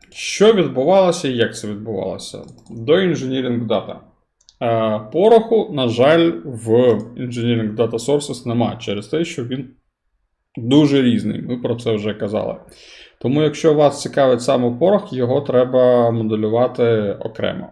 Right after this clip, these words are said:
В Explicit Materials в нас є Т Н Т і різні вибухівки, але через те, що ми дивились у,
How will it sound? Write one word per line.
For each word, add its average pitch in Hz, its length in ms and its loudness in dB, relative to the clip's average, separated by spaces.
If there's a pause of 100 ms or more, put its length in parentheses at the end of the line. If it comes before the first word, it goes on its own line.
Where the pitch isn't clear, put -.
(600)
В 113 60 -2
Explicit 175 500 0
Materials 139 760 2
в 120 40 -6
нас 123 320 0
є 113 400 -2
Т 127 200 0
Н 113 140 2
Т 117 320 -2 (540)
і 127 380 2
різні 120 340 0
вибухівки, 110 640 -4
але 127 240 4
через 120 260 -8
те, 135 160 -4
що - 180 -8
ми 123 100 -6
дивились 120 800 -4
у, 127 300 0